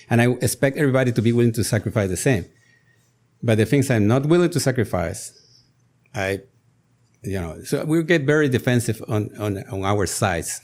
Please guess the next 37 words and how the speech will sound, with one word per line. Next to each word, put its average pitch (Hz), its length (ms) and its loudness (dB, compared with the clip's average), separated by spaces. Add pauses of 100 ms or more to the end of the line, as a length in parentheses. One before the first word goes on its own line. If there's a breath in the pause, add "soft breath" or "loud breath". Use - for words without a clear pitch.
when, 92 360 -4
when 95 240 -4
we 104 140 2
think 110 380 -2
what 110 340 -4
could 90 140 -2
be, 98 180 -2 (100)
should 110 220 -2
be 101 100 0
done 98 240 0
or 90 140 -6
should 85 200 -8
not 90 280 -4
be 85 80 -6
done. - 260 -14 (1000 soft breath)
And 117 260 4
this 156 200 4
growth, 147 460 2 (1300)
let 165 220 0
me 208 80 4
put 202 140 2
it 190 80 2
this 151 160 2
way. 87 240 -2 (520)
When 139 140 4
you 180 80 4
go 196 140 2
to 190 120 0
the 143 100 2
lineup 135 480 0 (580 loud breath)
and 131 180 2
you 170 80 4
see 165 300 0
all 151 180 -2
these 151 220 0
people 117 480 -4
now, 104 380 -4